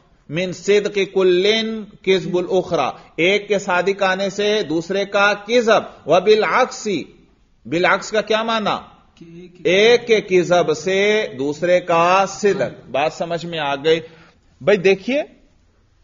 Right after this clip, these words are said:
यहां आया मिन सिद्क़ि कुल्लिन किज़्बुल उखरा, मिन सिद्क़ि कुल्लिन, मैंने आपको बताया था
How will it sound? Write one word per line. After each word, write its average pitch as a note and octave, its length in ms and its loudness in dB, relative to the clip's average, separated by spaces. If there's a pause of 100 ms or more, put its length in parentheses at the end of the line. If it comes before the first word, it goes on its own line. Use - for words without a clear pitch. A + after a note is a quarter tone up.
(160)
यहां F#3 400 2 (120)
आया D#3 240 8 (180)
मिन D#3+ 260 -6
सिद्क़ि G#3 640 -4 (160)
कुल्लिन G#3+ 720 0
किज़्बुल E3+ 600 0
उखरा, C#3 460 2 (1080)
मिन D3 240 -6
सिद्क़ि G3+ 540 -2 (400)
कुल्लिन, G#3+ 720 0
मैंने F3 260 0
आपको D#3 460 0
बताया B2+ 460 4
था F#2 260 -4